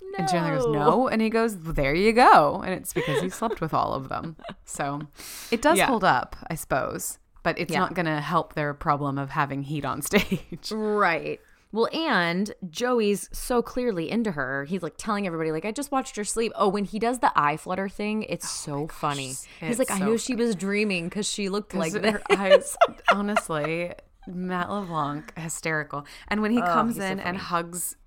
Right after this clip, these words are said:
Speaker 1: Monica from behind when she's pouring coffee,
Speaker 2: Mm-hmm.
Speaker 1: and I, Ben does that to me all the time. And I was like, "No."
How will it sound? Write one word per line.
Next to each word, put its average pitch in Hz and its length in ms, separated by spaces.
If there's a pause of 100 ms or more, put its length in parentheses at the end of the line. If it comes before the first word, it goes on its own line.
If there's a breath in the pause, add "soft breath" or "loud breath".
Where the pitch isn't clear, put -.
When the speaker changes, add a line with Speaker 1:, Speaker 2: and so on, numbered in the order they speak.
(140)
Speaker 1:
Monica 165 480
from 156 240
behind 151 400
when 160 140
she's 160 200
pouring 156 320
coffee, 208 540 (260 loud breath)
Speaker 2:
Mm-hmm. 196 160
Speaker 1:
and 196 220
I, 214 180 (180)
Ben 240 200
does 180 180
that 139 220
to - 100
me 151 80
all 151 160
the 151 100
time. 143 380
And 190 100
I 190 40
was 190 100
like, 208 180
"No." 185 460